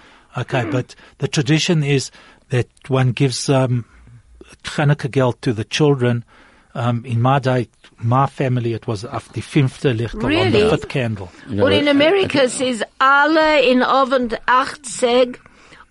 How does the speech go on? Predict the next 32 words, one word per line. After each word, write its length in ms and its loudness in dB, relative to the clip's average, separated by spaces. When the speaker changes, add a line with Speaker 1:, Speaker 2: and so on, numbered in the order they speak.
Speaker 2:
oder 640 2
a, 40 2
a, 100 0
etwas 200 -2
zu, 500 0
a, 180 0
um, 300 -6
a, 200 0
a 40 -2
gift 600 -6
oder 260 0
Geld." 460 -2
Speaker 1:
A 80 -16
matana 420 -2
Speaker 3:
Yeah. 60 -12
Speaker 1:
or 120 -8
a 80 -12
gelt. 260 -10
Speaker 3:
Hand, 300 0
hand, 540 0
the 400 -2
mo-, 160 0
uh, 320 0
the 140 2
fourth 340 -2
Lichtel, 580 -2
the 100 -2
fifth 240 -2
Lichtel 400 -2
for 160 -2
my 140 0
mother, 420 0